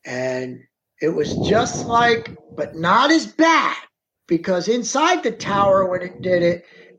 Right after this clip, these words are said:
it was contained. And believe me, that went right through my bones.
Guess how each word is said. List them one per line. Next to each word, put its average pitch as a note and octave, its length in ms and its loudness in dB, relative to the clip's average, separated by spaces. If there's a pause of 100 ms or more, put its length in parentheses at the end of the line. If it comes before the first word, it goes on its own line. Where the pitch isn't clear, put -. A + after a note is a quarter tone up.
it - 180 0
was E3+ 180 -2
contained. E3+ 800 -2 (1000)
And C3+ 140 -12
believe F3 420 4
me, E3 100 -2
that D#3+ 200 0
went D#3 160 -4
right D#3 220 0
through E3+ 180 0
my B2 120 -6
bones. C3 840 -2